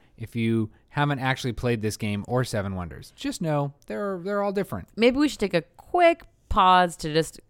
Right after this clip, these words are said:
Speaker 2: give a, an overview of the different kinds of cards there are.
Speaker 1: Absolutely. You've got your basic brown cards, which allow you to, uh,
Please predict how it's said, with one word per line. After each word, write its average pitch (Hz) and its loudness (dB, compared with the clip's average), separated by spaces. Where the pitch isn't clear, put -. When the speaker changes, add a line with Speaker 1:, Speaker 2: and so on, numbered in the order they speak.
Speaker 2:
give 160 0
a, 151 2
an 160 0
overview 139 2
of 123 4
the 131 -4
different 135 -4
kinds 127 -6
of 117 -14
cards 120 -8
there 120 -6
are. 76 -6
Speaker 1:
Absolutely. 113 -2
You've 110 -4
got 113 2
your 117 -6
basic 143 -2
brown 135 0
cards, 101 -4
which 113 -6
allow 117 -2
you 123 -2
to, 120 -4
uh, 113 -4